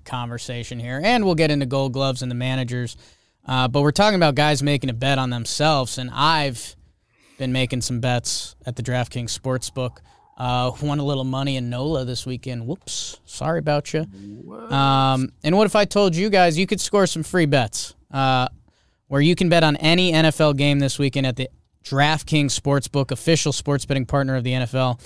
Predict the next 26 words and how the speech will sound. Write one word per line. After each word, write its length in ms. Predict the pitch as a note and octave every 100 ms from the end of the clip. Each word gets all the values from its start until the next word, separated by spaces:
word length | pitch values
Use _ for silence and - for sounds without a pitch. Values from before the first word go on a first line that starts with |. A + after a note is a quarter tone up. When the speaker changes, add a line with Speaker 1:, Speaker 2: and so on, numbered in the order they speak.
| - - -
Speaker 1:
If 80 | D3+
you 100 | F3
bet 180 | F#3
on 260 | F3 D3 C3
one 260 | E3 G3 F3
dollar 500 | E3+ E3 E3 D#3+ D#3+ - E3+
<laughs> 160 | E3+
either 340 | E3+ F#3 G#3 G3
team 320 | - G#3 G3
to 80 | F3+
score, 580 | - A3 G3 D3 C#3 B2 _ _
you'll 160 | - C#3
win 120 | C#3+
a 80 | C3+
hundred 280 | C3+ C#3+ C3+
dollars 320 | C3+ C3 A#2+
in 100 | A#2+
free 200 | - A#2+
bets. 280 | A2 A2 -
So 160 | G3
that's 360 | F#3+ E3+ - -
kind 260 | - D3+ C3+
of 60 |
free 240 | - C#3+ C3
money, 260 | C3+ C3+
people. 460 | B2 C3+ A#2+ B2